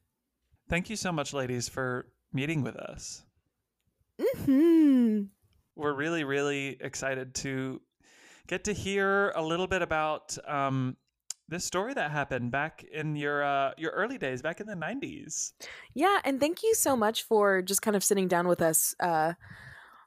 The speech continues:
Speaker 2: it was very sweet of you for, it was very sweet of both of y'all to actually come up and, you know, help us out,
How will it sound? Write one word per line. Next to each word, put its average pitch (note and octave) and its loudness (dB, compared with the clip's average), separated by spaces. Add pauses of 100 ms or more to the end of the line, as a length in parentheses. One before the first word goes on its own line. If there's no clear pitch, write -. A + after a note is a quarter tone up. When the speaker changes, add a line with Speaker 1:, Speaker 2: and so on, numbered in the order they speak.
(320)
Speaker 2:
it G3+ 4
was F#3+ 6
very F#3+ 4
sweet G3 4
of F#3 2
you F#3+ 4
for, E3+ 2 (440)
it G#3+ 4
was F#3+ 4
very G3+ 6
sweet G3+ 2
of E3+ 0
both G#3+ 6
of G3 2
y'all D3+ 4
to E3 -2
actually D#3+ -2
come E3+ -2
up E3 2
and, D#3 -2 (240)
you A#3 4
know, G3 4 (540)
help A3+ 0
us G#3+ 2
out, G3+ 4